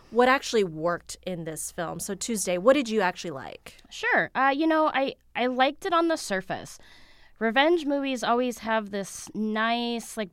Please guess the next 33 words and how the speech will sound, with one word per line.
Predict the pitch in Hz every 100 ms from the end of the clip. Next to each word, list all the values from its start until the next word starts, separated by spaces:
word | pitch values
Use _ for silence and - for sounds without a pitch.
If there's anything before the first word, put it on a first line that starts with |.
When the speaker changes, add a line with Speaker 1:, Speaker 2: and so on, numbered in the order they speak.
| _ 156
Speaker 2:
bittersweet | 214 233 226 - 165 214 -
feeling. | 277 285 311 320 320 - - - - - _ _
You | 226 277 302
and | 285 262
the | 190
h-, |
whole | 202 180 269 -
audience | 202 202 202 202 214
are | 202
rooting | 170 185 233 214 202
for | - 196
them, | 185 175 175 175 185
and, | 165 190 190 180 _ _
you | 233
know, | 226 -
plus | - 349 320
it's, | - -
it's | 226 285
actually | 330 370
been | 220 220
a | 262
while | 208 185 262
for | 330 202
her | 190
in | 180 180
this | 170
kind | - 175
of | 151
role. | 151 107 127 170 _ - - - _
Speaker 1:
Yeah, | 233 254 233 185 -
yeah. | 226 214 196
It's, | 247 240 -
uh, | 240 214 196